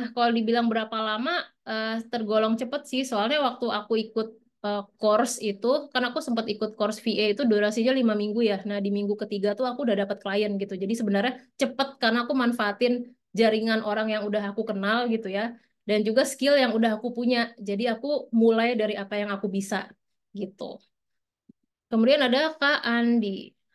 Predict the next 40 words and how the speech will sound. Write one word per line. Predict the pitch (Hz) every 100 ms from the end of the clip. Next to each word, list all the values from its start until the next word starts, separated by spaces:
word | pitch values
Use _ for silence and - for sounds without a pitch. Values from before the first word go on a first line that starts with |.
| _ -
"Kak, | 311 240 240
apakah | 240 247
copywriter | 240 233 240 233 247
termasuk | 240 226 220 233
V | - -
A | 220
juga | 208 202 226
ya? | 233 196 185 -
Bisakah | 202 220 214 262
minta | 240 240
dibantu | 226 208 208 233
dibuatkan | 220 202 202 220 226
portofolio | 208 214 202 208 226
sebagai | 196 208 220
copywriter?" | 196 202 190 190 - 208 196 _ 196
Copywriter. | 196 220 196 196 196
Oke, | 254 349 269
bisa, | 254 294 240
bisa. | 226 233
Karena | - 247 330
aku | 330 370
sendiri | 302 262 320
juga | 254 226 220
copywriter | 208 208 208 208 220 202
karena | 202 202
basicku | 196 196 - 214
jurnalis. | 202 196 196 208 247
Jadi | 196 202 214
aku | 214 240 - - _ _ 220
lebih | 196 208
ke | 220 202 202 202 208
nulis-nulis, | 220 233 233 208 -
tadinya | 233 220 226
cuma | 240 220
artikel | 202 202 208
wi-, | 202 196 196
writer, | 202 196 196 254 240
tapi | 233
sekarang | 247 214 233
copywriter. | 214 202 196 190 196 196